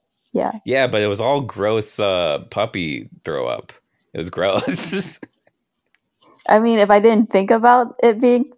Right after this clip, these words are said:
Speaker 1: puppy throw up, <laughs>
Speaker 2: <laughs> All right.
Speaker 1: then it was beautiful. <laughs>
Speaker 2: I walk back into the room. It just, I, I use the key, I come on in, and I'm eating my lunch.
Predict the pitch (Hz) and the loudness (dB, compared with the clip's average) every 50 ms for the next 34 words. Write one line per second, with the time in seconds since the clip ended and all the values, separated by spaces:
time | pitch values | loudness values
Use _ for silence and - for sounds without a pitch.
0 | _ - - 226 - 247 240 233 - 233 233 240 240 240 240 240 - - _ _ | _ 0 0 2 2 2 -2 2 2 4 4 4 4 2 2 -2 -4 -10 _ _
1 | _ _ _ _ _ - - 185 - 719 719 - 415 349 - - 403 453 - - | _ _ _ _ _ -4 -2 -2 -2 -6 -4 -4 -4 -4 -4 -6 -8 -8 -8 -10
2 | - - - 277 - - 294 - - - 339 - - - - - _ _ _ - | -14 -8 -8 -8 -6 -6 -8 -8 -8 -10 -10 -10 -10 -12 -18 -18 _ _ _ -18
3 | - - - - - 151 151 156 151 127 98 - - - - 240 233 226 226 208 | -16 -14 -12 -8 -4 -2 0 2 2 0 0 -2 0 4 4 6 6 6 4 4
4 | 214 370 277 254 - 214 202 190 190 - - - 180 170 180 - - - 160 175 | 4 2 2 2 2 2 4 4 2 0 2 2 4 4 4 2 2 2 0 0
5 | 180 175 170 170 - - 160 151 143 - - 135 131 123 113 104 104 95 92 90 | 2 2 0 0 0 -2 -2 -2 -2 -2 -2 -4 -4 -4 -4 -4 -4 -4 -2 -4
6 | 80 71 65 64 - - _ _ _ _ _ _ _ _ _ _ _ - - 90 | -4 -4 -6 -8 -10 -14 _ _ _ _ _ _ _ _ _ _ _ -8 -8 -8
7 | 87 - 101 90 - 87 87 95 92 80 64 82 85 85 87 82 82 90 92 82 | -6 -6 -10 -8 -4 -4 -2 -2 -2 -2 -2 -4 -4 -6 -8 -10 -8 -8 -8 -8
8 | - - - - - 139 135 131 131 120 104 104 95 - 92 92 92 87 85 85 | -10 -12 -14 -12 -6 -4 -4 -2 0 -2 -2 -2 -4 -6 -6 -6 -4 -4 -4 -4
9 | 85 92 98 95 87 90 87 - _ _ _ _ - 78 82 90 92 95 92 92 | -4 -4 -4 -4 -4 -6 -8 -12 _ _ _ _ -12 -8 -6 -4 -4 -4 -6 -6
10 | - 80 78 76 76 73 65 58 - - - - - - _ | -6 -8 -8 -6 -6 -6 -8 -10 -12 -14 -16 -16 -16 -18 _